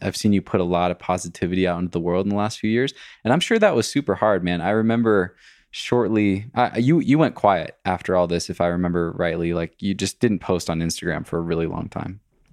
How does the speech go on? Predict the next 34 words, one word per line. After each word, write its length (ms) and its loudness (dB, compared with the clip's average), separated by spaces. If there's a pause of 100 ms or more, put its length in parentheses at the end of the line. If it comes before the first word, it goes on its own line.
(600)
And 120 2
when 120 4
you 80 4
finally 320 2
started 280 0
posting 380 -2
again, 220 -4
I 60 -6
don't 140 -2
know 60 -8
if 100 -10
it 60 -4
was 140 -6
a 40 -2
year 280 2
later, 320 2
two 180 -4
years 280 -2
later, 260 -2
whatever, 500 -4 (1120)
you 260 6
really 480 4
seemed 380 2
to 100 0
be 460 2 (960)
making 380 2
a 60 -2
concerted 640 -2
effort 540 -4 (160)
to 300 0
put 240 -2
a 40 -4
lot 260 -2
of 80 -8